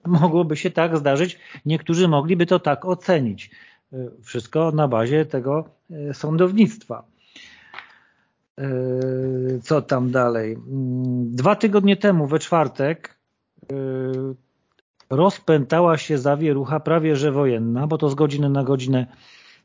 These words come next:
e, tam były rakiety, odwety, e, armia, mm, zaczęła bombardować cele w Syrii, na zachodnim brzegu.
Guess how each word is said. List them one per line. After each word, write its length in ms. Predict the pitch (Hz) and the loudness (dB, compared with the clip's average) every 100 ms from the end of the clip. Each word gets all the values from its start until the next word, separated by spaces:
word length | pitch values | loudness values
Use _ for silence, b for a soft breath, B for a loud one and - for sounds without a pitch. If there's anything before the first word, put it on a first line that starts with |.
| - | -10
e, 240 | 156 147 | -6 -4
tam 220 | 127 139 | -2 -2
były 280 | 127 123 147 | 0 2 4
rakiety, 840 | 170 165 160 151 - 139 139 131 156 | 4 2 0 0 -2 -2 0 0 0
odwety, 800 | 185 160 160 151 - 143 127 120 b b b b _ | 2 2 2 0 -2 -2 -2 -4 b b b b _
e, 840 | 160 139 131 131 127 127 131 131 139 | -8 -4 -4 -2 -4 -4 -4 -4 -2
armia, 520 | 147 156 151 147 147 | 0 2 4 4 2
mm, 840 | 151 156 156 151 151 151 147 147 135 | 0 -2 -2 0 0 0 0 0 0
zaczęła 400 | 143 - 151 143 | 0 2 2 2
bombardować 640 | 143 139 139 143 143 135 | 0 0 0 0 -2 -4
cele 440 | - 139 139 139 | -6 -2 0 -2
w 120 | 135 - | -4 -8
Syrii, 640 | - 165 147 127 127 127 | 0 2 2 0 -2 -2
na 160 | 147 139 | 0 2
zachodnim 420 | 143 135 143 147 | 2 0 0 0
brzegu. 500 | 131 151 139 123 117 | 2 2 2 0 -2